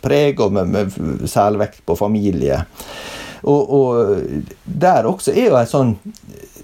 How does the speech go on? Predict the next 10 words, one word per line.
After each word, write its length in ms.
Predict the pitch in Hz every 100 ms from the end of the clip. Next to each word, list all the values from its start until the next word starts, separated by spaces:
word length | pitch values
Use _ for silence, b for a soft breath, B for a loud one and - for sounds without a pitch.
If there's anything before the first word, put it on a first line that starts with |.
| - _ _
sak 320 | - 156 127
som 160 | 123 107
jeg, 160 | 92
som 80 | 113
jeg 160 | 104 -
tenker 480 | 101 98 - 135
er 160 | 117 104
ganske 240 | 98 -
interessant 760 | - 110 - 107 - - 113 104
når, 220 | 123 113